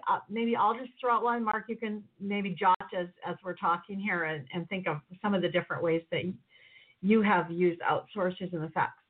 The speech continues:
past. So one of my favorite ways is when I am getting ready to publish a book, I use outsourcers for everything from proofreading to technical editing to layout editing, um, to book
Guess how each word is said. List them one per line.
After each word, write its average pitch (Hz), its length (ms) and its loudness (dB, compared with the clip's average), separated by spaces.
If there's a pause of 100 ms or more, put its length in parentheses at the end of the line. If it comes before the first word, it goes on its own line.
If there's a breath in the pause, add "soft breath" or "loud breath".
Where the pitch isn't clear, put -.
(140)
past. 160 340 2
So 165 280 -2
one 311 180 4
of 285 120 2
my 196 320 0
favorite 196 400 -2
ways 190 380 -2 (160)
is 165 320 2 (540)
when 202 180 4
I 180 220 4
am 160 260 -2
getting 233 260 0
ready 180 280 2 (120)
to 165 120 -4
publish 175 400 0
a 156 60 2
book, 147 360 0 (560 loud breath)
I 202 260 6
use 233 240 0
outsourcers 180 680 -6 (100)
for - 160 -6 (120)
everything 220 640 2
from 156 200 0 (140)
proofreading 208 840 2
to 170 100 -2
technical 202 540 -4
editing 190 760 0 (100)
to 156 100 0
layout 220 400 4
editing, 208 560 -4 (440 loud breath)
um, 165 440 4 (300)
to 175 200 0 (100)
book 240 160 0